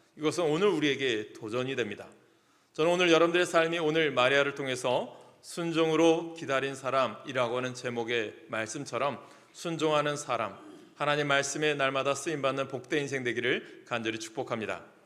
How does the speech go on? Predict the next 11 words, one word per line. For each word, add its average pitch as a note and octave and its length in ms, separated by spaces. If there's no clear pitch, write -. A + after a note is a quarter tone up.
어, - 260
우리가 D#3+ 220
성탄절을 G3+ 520
맞이하는 D#3 380
우리들이, B2 960
어, B2+ 120
어떤 A3+ 440
기다림을 D3 800
가지고 A#2+ 320
있어야 B2 220
할까요? G#2 500